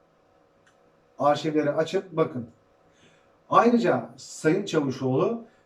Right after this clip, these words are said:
birileri para kazanarak diye yüksek enflasyonda o da yüksek faize sebep oluyor dedi. Birileri para kazanacak diye yüksek enflasyona o da yüksek faize sebep oluyor dedi.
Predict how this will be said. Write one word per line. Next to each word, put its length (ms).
birileri 380
para 220
kazanarak 600
diye 200
yüksek 560
enflasyonda 960
o 140
da 80
yüksek 420
faize 360
sebep 320
oluyor 280
dedi. 200
Birileri 280
para 220
kazanacak 600
diye 200
yüksek 480
enflasyona 840
o 120
da 60
yüksek 440
faize 340
sebep 300
oluyor 200
dedi. 260